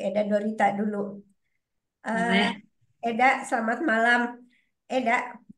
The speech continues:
Speaker 1: saya
Speaker 2: Hmm.
Speaker 1: mau tanya ya, Eda. Eda ini terkenal sekali ekoenzimnya bening sekali ya.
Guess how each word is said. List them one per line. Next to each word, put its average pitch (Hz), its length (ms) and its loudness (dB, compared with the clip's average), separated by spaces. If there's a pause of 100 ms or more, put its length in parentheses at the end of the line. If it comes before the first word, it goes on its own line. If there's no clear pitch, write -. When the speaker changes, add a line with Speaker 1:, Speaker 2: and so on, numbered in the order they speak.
(100)
Speaker 1:
saya 277 320 2
Speaker 2:
Hmm. 277 80 4
Speaker 1:
mau 262 80 6
tanya 262 400 4
ya, 233 240 4
Eda. 220 560 0 (420)
Eda 247 320 2
ini 302 240 0
terkenal 262 720 2
sekali 269 560 0
ekoenzimnya 247 960 -2
bening 294 720 -2
sekali 220 480 0
ya. 226 240 2